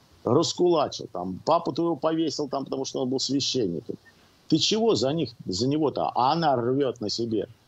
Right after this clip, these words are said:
«Это нет, Сталин — это гений, Сталин — это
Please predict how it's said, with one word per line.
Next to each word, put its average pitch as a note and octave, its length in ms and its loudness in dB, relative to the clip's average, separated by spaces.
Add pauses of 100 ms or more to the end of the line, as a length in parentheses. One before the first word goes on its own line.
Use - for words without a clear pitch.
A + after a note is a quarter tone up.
(120)
«Это D#3+ 260 0
нет, C3+ 240 0
Сталин — B2 500 0
это G2+ 420 -2
гений, D3+ 460 0
Сталин — G#2+ 500 0
это F#2 260 -2